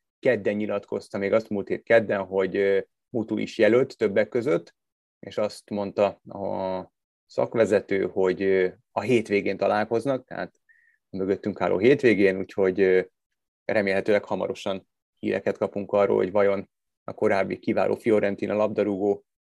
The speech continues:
az, ö, az csatlakozik-e a magyar edzői társasághoz.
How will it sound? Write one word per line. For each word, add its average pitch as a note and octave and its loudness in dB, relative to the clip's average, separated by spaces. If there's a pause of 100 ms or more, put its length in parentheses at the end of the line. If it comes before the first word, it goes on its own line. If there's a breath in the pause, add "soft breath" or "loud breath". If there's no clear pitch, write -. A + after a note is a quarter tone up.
(160)
az, F#2 -8
ö, G2 0 (460)
az - -20
csatlakozik-e G2 -4 (220)
a G#2 -8
magyar G2 -2 (380)
edzői G2+ -6
társasághoz. G#2 -2